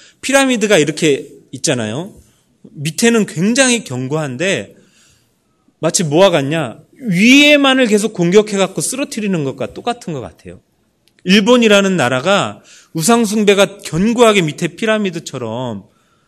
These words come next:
견고하게 튼튼하게 버티고 있는데 그 위에만 막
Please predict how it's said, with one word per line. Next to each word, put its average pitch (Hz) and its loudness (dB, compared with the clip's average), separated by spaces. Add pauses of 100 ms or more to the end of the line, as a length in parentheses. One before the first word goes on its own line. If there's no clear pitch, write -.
(340)
견고하게 214 0
튼튼하게 262 -2
버티고 131 -6
있는데 117 -6 (460)
그 277 0
위에만 262 2
막 262 -4